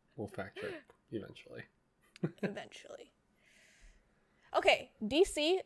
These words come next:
Speaker 2: m-, maybe some exciting news, but there's, like, a side series called The Penguin. Penguin. Peng-,
Speaker 1: Penguin?
Speaker 2: Peng-, Penguin, yeah. Yeah. Uh, <laughs> so this is a sequel to The Batman,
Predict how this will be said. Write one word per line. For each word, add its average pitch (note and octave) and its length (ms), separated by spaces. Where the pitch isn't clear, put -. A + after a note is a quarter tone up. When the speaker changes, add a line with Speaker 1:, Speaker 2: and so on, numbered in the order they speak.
Speaker 2:
m-, B3+ 100
maybe G4 460
some F4+ 320
exciting E4+ 800
news, C#4 680
but B3+ 160
there's, C4 260
like, B3+ 200
a A3 100
side B3 540
series A#3+ 500
called A3 280
The G#3+ 120
Penguin. A3 720
Penguin. G#3+ 840
Peng-, G3+ 300
Speaker 1:
Penguin? A2+ 420
Speaker 2:
Peng-, G#3 180
Penguin, A3 520
yeah. G#3+ 240
Yeah. G3 160
Uh, B3+ 440
<laughs> - 580
so G4 180
this F#4 160
is G#4+ 140
a F4+ 100
sequel E4+ 680
to C#4+ 320
The A#3+ 200
Batman, A#3 720